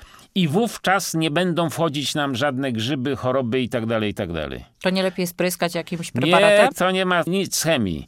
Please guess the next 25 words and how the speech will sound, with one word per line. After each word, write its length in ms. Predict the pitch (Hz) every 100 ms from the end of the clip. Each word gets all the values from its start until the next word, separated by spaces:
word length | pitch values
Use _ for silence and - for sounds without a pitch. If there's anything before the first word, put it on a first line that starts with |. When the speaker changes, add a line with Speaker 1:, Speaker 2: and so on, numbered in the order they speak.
| -
Speaker 2:
Mhm. 280 | 82 123 117 - -
Speaker 1:
I 120 | 175
wówczas, 680 | 180 269 - - 143 202
jak 220 | 170 151 110
przytniemy 800 | - 180 170 - 185 262 247 156
ten 280 | 147 123
korzeń, 640 | 107 120 95 107 165 269 302 - _
wsadzimy 680 | - - 185 156 175 226 143
to 180 | - 117
wszystko 540 | - 139 - - 123
do 140 | 101 107
ziemi. 480 | 101 90 92 175 233 _ _
Speaker 2:
Czyli 180 | - 190
tak, 260 | 151 131 -
rośliny 720 | 147 165 185 220 233 196 170 - _
liściaste 880 | 160 180 - 160 143 - 151 175 240 - _
można 400 | 151 185 190 165
sadzić 440 | 170 170 165 151
z 80 | 151
gołym 360 | 139 180 170 160
korzeniem. 680 | 160 151 151 151 208 254 233
Speaker 1:
I 100 | 170
drzewa 460 | - 123 156 165
tak 200 | 180 202
samo. 380 | - 185 90 65